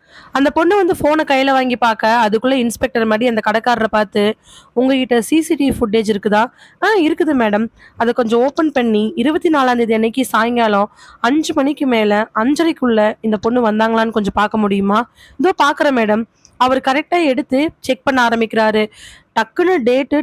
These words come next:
டைம்லாம் சொன்னதுனால அந்த ஃபுட்டேஜை பார்க்க அந்த இடத்துல அதே சுடிதாரோட மீனா வந்து அந்த பொண்ணுகிட்ட ஒரு பொருள் வாங்கிட்டு இருக்கிறாங்க. கடைக்கார பொண்ணு போட்டோவை பார்த்து யோசிச்சுட்டு இருக்க அதே நேரத்துல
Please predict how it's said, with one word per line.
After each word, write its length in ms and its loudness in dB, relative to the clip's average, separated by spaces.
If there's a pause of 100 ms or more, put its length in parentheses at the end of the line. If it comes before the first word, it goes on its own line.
டைம்லாம் 480 0
சொன்னதுனால 560 0
அந்த 400 -4
ஃபுட்டேஜை 400 -4
பார்க்க 460 0 (300)
அந்த 300 0
இடத்துல 400 0 (300)
அதே 320 0
சுடிதாரோட 720 0 (400)
மீனா 380 2
வந்து 480 0 (300)
அந்த 200 0 (120)
பொண்ணுகிட்ட 640 0
ஒரு 180 0
பொருள் 260 0
வாங்கிட்டு 360 0
இருக்கிறாங்க. 460 0 (320)
கடைக்கார 380 0
பொண்ணு 380 -2
போட்டோவை 300 0
பார்த்து 440 0
யோசிச்சுட்டு 100 -4
இருக்க 240 -4
அதே 180 0
நேரத்துல 480 0